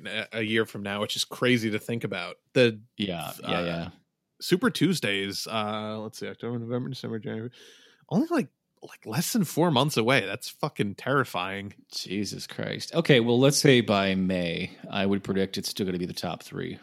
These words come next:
Speaker 2: by May.
Speaker 1: Yeah, I, d-, sit, I, I don't know, 'cause I, Biden cannot sustain himself if he's not taking all this corporate money in, and if
Speaker 2: He's
Speaker 1: he
Speaker 2: gonna,
Speaker 1: continues to look
Speaker 2: he's
Speaker 1: like
Speaker 2: gonna,
Speaker 1: a fucking
Speaker 2: we're gonna get
Speaker 1: senile
Speaker 2: all the super delegates.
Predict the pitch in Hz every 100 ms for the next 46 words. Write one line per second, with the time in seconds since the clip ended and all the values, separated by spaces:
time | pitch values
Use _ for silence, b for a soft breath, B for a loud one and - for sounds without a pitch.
0 | - 82 82 82 - 78 - _ _ _
1 | _ _ _ _ _ _ 135 131 196 202
2 | 202 151 185 - - 151 - 208 - -
3 | 123 - 156 214 233 190 - 113 - -
4 | - B B B B 127 143 208 233 208
5 | - 135 123 123 135 - 120 - 117 110
6 | 107 101 92 - 107 110 110 104 101 -
7 | - 110 110 101 101 92 - 117 - 113
8 | 156 127 110 104 113 160 135 190 180 143
9 | 135 117 123 117 120 135 131 - - 117
10 | - 131 120 127 117 117 113 110 104 -
11 | _ _ _ _ - 113 110 113 117 110
12 | 110 - 107 98 90 - 101 -